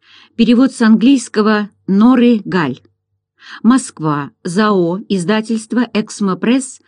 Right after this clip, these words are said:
тысяча девятьсот девяносто девятый год.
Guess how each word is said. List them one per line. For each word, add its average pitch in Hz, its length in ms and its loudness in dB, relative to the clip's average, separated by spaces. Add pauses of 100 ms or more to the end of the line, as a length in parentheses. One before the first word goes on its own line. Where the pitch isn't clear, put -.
(160)
тысяча 226 280 0
девятьсот 160 440 -4
девяносто 185 500 -4
девятый 170 460 -4
год. 143 400 -6